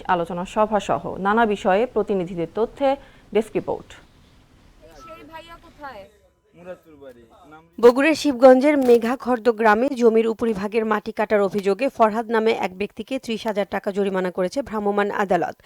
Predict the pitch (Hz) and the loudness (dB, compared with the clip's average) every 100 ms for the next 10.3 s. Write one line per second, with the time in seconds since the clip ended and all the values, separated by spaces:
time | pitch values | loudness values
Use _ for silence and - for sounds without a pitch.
0 | _ _ - 247 - 285 269 247 - 277 | _ _ 2 2 2 -6 -2 -2 -2 -6
1 | 262 233 220 208 202 226 226 196 196 - | 0 0 2 0 0 0 2 2 0 -4
2 | 269 226 190 214 190 - 202 202 269 233 | -6 -4 -4 -2 -4 -6 -8 -6 -4 -2
3 | 185 196 208 190 190 185 196 185 208 196 | 0 -2 -2 -4 -2 -4 -6 -6 -6 -6
4 | 202 208 190 202 254 226 185 - 196 180 | -6 -6 -4 -4 -4 -4 -6 -8 -6 -4
5 | 180 175 180 - 254 226 - 170 175 180 | -4 -4 -6 -6 -10 -10 -10 -10 -10 -12
6 | - 185 180 147 - _ _ 214 240 269 | -4 -2 -2 -6 -10 _ _ 0 2 2
7 | 277 285 285 262 233 240 220 214 269 247 | -4 -4 -4 -2 -2 0 0 0 -2 -6
8 | 202 - 240 240 247 208 226 208 247 233 | -6 -6 -6 -4 -4 -2 -4 -4 -8 -4
9 | 226 202 202 190 196 196 196 220 - 220 | -2 -2 0 0 0 -2 -4 -8 -8 -8
10 | 196 185 247 | -2 0 0